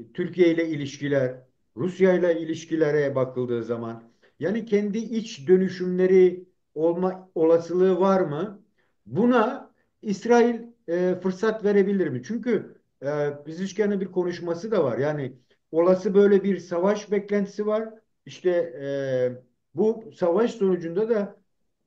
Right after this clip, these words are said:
İran'ın beş ayrı ülkeye bölünmesine dair bir açıklama yaptı. Yani bu, bu sanki kendi içinden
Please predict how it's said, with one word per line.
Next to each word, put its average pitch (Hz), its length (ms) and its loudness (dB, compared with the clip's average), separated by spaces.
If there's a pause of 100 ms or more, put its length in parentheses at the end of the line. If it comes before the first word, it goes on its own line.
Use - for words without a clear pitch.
(140)
İran'ın 226 540 4
beş 226 300 4
ayrı 196 280 2
ülkeye 196 480 0
bölünmesine 180 800 0 (360)
dair 196 320 2
bir 214 120 -2
açıklama 214 600 -6
yaptı. 139 300 -4
Yani 151 280 -4
bu, 214 400 -2 (240)
bu 170 80 -12
sanki 220 340 -4
kendi 208 340 -2
içinden 208 640 -2